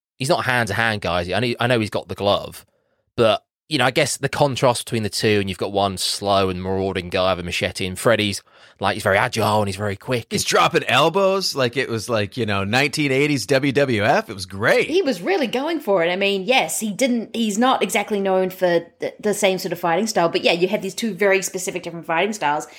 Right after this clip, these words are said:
Speaker 3: and it did look really cool on screen to watch. I don't know. That's, it's, um, that, yeah, Dan's right. That's why you go to this movie, is because of that final act. I mean, you put up with a whole bunch of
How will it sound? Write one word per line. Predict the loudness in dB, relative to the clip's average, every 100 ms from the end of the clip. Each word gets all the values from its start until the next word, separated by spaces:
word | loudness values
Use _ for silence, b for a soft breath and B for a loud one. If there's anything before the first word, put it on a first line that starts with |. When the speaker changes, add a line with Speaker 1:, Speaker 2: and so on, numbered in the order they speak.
| B B
Speaker 3:
and | -2 -2
it | -2 -6 B B B B _ -16 0
did | 2 2
look | 0 -2
really | 0 4 4 2
cool | 0 0 2
on | 0 -2
screen | 0 -2
to | -2
watch. | 0 0 2
I | 0
don't | 2 4
know. | 2 2
That's, | 0 0 -6 -8 -6 -2
it's, | -2 -2 0
um, | 2 2 -2 -6 -4 0
that, | 0 2
yeah, | 2 0 -8 _ _ _
Dan's | 2 4
right. | 2 2
That's | 2 2
why | 2
you | 4
go | 4
to | 2
this | 0 0
movie, | -2 -2
is | -6
because | -6 -4
of | -2
that | -2 0
final | -2 0 -2
act. | -2 -4
I | -4
mean, | -2 -4
you |
put | -2 2
up | 2 0
with | -4
a |
whole | -2 2 2
bunch | 0 -2 0 0
of | 0 0 -4